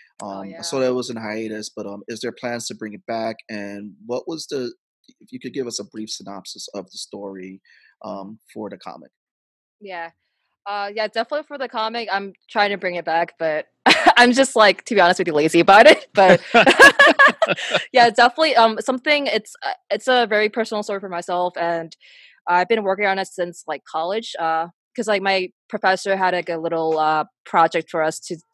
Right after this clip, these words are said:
Speaker 1: you know, she was like, "Oh, create your character." And it started from this, uh, ki-, kid, which is the main character, his name is Jack. Uh, so it's a kid with a pumpkin head, and I was just, like, drawing it out, and then I ended up just adding more story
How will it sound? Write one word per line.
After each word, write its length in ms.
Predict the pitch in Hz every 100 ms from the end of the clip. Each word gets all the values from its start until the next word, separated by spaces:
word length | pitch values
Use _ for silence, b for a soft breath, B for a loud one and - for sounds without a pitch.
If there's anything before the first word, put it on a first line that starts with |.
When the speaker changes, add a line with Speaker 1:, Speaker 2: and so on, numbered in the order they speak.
| -
Speaker 1:
you 80 | 180
know, 160 | 165 165
she 120 | -
was 40 | 196
like, 100 | 175
"Oh, 100 | 165
create 240 | - 180
your 80 | 165
character." 560 | - 151 147 147 143
And 280 | 135 151 143 - B B B -
it 80 | 208
started 380 | 196 196 214
from 240 | 208 202 185
this, 220 | 180 -
uh, 280 | 180 165 160 -
ki-, 140 | - 208 - -
kid, 300 | 214 175 165
which 240 | 180 175 185
is 80 |
the 80 | 175
main 120 | 180
character, 240 | 185 185 175
his 140 | 180
name 120 | 175
is 80 | 160
Jack. 360 | - 156 170 - - B B B 175
Uh, 180 | 165 160
so 120 | 185
it's 100 | 190
a 120 | 180
kid 220 | - 220
with 140 | 180 -
a 40 |
pumpkin 380 | - 185 180 170
head, 220 | 165 156
and 280 | 151 156 156 - B B B -
I 80 | 180
was 180 | 185 - _
just, 100 | 202
like, 140 | 196 -
drawing 240 | 185 175
it 80 | 165
out, 200 | 170 165
and 80 | 165
then 120 | 170
I 140 | 165 185
ended 200 | 220 233
up 100 | -
just 140 | 208 175
adding 280 | 185 196
more 140 | 190 170
story 480 | - - 170 175